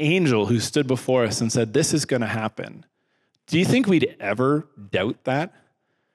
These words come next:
A massive spiritual being, something that we have no doubt in our hearts that this is God's messenger come to bring us something. If he gave us a message, do you think we'd ever really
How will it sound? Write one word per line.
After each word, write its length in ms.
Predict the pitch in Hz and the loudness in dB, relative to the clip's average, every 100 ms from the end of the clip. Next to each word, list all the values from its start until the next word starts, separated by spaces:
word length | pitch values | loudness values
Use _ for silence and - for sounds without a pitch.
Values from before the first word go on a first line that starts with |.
| _ _ _ _ _ - | _ _ _ _ _ -4
A 100 | 123 | 0
massive 440 | 127 147 156 156 | 2 2 0 0
spiritual 560 | - - 151 160 165 147 | -2 0 2 2 2 2
being, 340 | 123 127 123 | 2 2 2
something 420 | 120 165 185 185 | 0 0 2 2
that 460 | 165 143 139 - - | 4 2 0 -8 -2
we 120 | 143 | 2
have 100 | 139 | 4
no 240 | 135 156 175 | 4 4 4
doubt 240 | 160 156 | 4 4
in 100 | 156 | 4
our 140 | 147 127 | 2 2
hearts 420 | 151 135 110 - | 2 2 2 0
that 160 | 113 | 0
this 240 | 123 151 - | 2 2 2
is 400 | 127 120 120 - _ _ _ _ _ | 2 2 0 -6 _ _ _ _ _
God's 320 | 113 127 135 123 | -2 0 2 2
messenger 520 | 120 127 139 113 110 | 2 0 0 0 0
come 200 | 139 135 | 0 0
to 80 | 113 | 0
bring 280 | 120 147 | 0 2
us 120 | 151 120 | 0 0
something. 640 | - 143 139 135 98 92 _ _ _ _ - | -2 -2 -2 -2 -4 -8 _ _ _ _ -2
If 120 | 131 | 0
he 80 | 180 | 4
gave 220 | 190 196 | 4 2
us 120 | - | 2
a 40 | |
message, 440 | 147 151 151 135 - | 2 2 2 0 2
do 80 | 180 | 2
you 40 | |
think 240 | - 302 | 4 4
we'd 140 | 233 147 | 4 4
ever 240 | 151 151 | 4 2
really 600 | 113 113 139 147 147 147 | 2 4 4 6 4 2